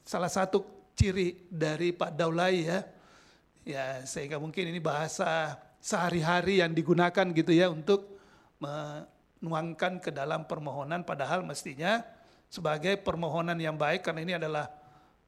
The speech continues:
eh, menyangkut dokumen negara. Ini kan dokumen negara, dokumennya Pak Daulay, itu sebaiknya, ya, menggunakan bahasa yang baku, Indonesia yang baik,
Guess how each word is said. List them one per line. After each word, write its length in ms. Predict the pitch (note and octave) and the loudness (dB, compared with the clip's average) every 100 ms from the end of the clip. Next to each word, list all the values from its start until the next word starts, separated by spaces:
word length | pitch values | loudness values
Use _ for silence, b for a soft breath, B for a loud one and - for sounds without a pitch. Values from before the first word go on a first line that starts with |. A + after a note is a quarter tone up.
| - | -10
eh, 480 | C#3 C#3+ C#3 C3+ D3 | -4 -4 -2 -4 -4
menyangkut 480 | F#3+ E3 E3 E3 F#3 | -2 0 0 2 4
dokumen 480 | D#3+ F3 G3+ F#3 F3+ | 4 2 4 4 4
negara. 640 | F3+ D#3+ F3 E3+ F3+ A3+ A#3 - - - - _ _ _ - | 2 4 6 6 4 2 0 -14 -20 -20 -20 _ _ _ -12
Ini 80 | E3 | -2
kan 160 | G#3 | 2
dokumen 400 | F#3+ - F#3 F3+ | 2 0 0 0
negara, 480 | F3+ F3 G3+ F#3+ D3 - - | 0 2 4 2 0 -6 -8
dokumennya 560 | G3 F3 F3+ F3+ F3+ | -6 -4 -2 -2 -2
Pak 160 | E3 D#3+ | -2 0
Daulay, 400 | D#3 D#3+ F3 G#3+ - B B _ D3+ | 0 2 2 2 -6 B B _ -8
itu 320 | - G#3+ G#3+ - - | 0 4 4 0 -16
sebaiknya, 800 | - F#3+ D3+ C#3+ D#3 G3 G3+ A3 - _ - | -8 -4 -2 -2 -2 -2 -2 -6 -14 _ -6
ya, 160 | C#3 | -6
menggunakan 560 | D3+ D#3 D#3 D3+ D3 F3+ D#3 | -4 -6 -4 -4 -4 -4 -4
bahasa 560 | C#3+ C3+ F3 D#3 D#3 - _ _ _ _ _ - | -4 -6 -6 -6 -8 -14 _ _ _ _ _ -10
yang 320 | C#3+ C#3+ D3 | -6 -6 -2
baku, 480 | D3 C3+ - D#3+ C#3 | -2 -2 -6 -6 -4
Indonesia 480 | D#3 C#3+ D#3 F3+ | -4 -4 0 2
yang 240 | E3 D3+ D3 | 2 -4 -4
baik, 240 | C#3+ D3 | -4 -4